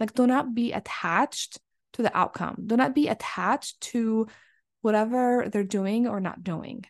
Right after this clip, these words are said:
because that could be, that's another, if you expect your siblings to do things in a certain way, so you feel connected with them, so you feel close with them,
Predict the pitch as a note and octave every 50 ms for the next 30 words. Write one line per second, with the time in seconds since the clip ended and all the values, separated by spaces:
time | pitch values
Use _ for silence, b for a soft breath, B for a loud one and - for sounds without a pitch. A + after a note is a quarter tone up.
0 | B B B B B B B B C4+ C4 - C4+ C4 B3+ A#3+ A#3 - B3+ D4 E4+
1 | E4 - E4 D4+ B3+ - - B3+ B3+ A#3+ - - - G#3 A3 C4 D4 D#4+ D#4+ -
2 | - - A#3 A3 G#3+ G#3+ G#3+ A3+ A#3+ B3+ B3+ B3 B3 A#3+ A#3+ A#3+ A#3+ b b b
3 | b b _ _ _ _ _ _ _ - _ _ - A#3+ A#3 - - C4+ D4+ E4+
4 | G#4 A#4 G#4+ - - - - - C4+ C4+ C4 - - - - - - _ _ _
5 | _ _ _ _ _ _ _ _ _ _ _ _ _ _ _ _ _ - B3 A#3
6 | A3+ - - A3+ G#3+ G3+ A3 G3+ G#3 G3+ - A3+ G3 G#3+ A3 A3 - G#3+ G#3 G3
7 | G3 F#3+ F#3+ F#3+ - - - C4 C4+ C4 - C4+ A#3+ A3 G3 F#3 D3+ G2+ - -
8 | - - _ _ _ _ _ _ _ _ _ _ _ _ _ - - - A#3+ A3
9 | G#3 G#3 G#3 G#3 G#3 G#3 - - _ _ _ _ _ _ _ _ _ _ _ _
10 | _ B3 A#3+ A#3+ - C4 B3 A#3+ - C4 A3+ A3 G#3+ G#3+ G#3+ A3 - - G3+ F3+
11 | F3+ F3+ E3+ F3 F3+ C#3 - - - - - G#3+ G3 G3+ G3+ G#3 G3+ - _ A3
12 | A3 A3 G#3+ G#3 G#3 - - - A3+ A#3 A#3 B3 B3 - - G3+ F3+ - - -
13 | - - - G#3